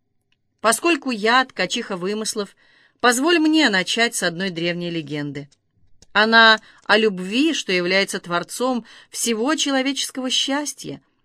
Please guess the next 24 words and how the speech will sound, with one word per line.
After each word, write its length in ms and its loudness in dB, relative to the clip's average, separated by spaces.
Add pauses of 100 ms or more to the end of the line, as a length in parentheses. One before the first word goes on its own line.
(220)
и 80 -8
даёт 340 0
нам 140 -2
возможность 880 -4 (260)
жить 760 -6 (500)
в 100 -20
гармонии. 800 -6 (880)
Мы, 280 0
люди, 540 -2 (640)
в 60 -14
своих 280 4
физических 640 -2
телах 440 2
претерпели 540 -4
множество 640 -4
изменений 520 -6
с 80 -8
тех 220 -8
пор. 320 -6 (760)
Изначально 880 2 (240)
было 300 0
три 260 -4
пола: 480 -8 (500)
мужской, 720 0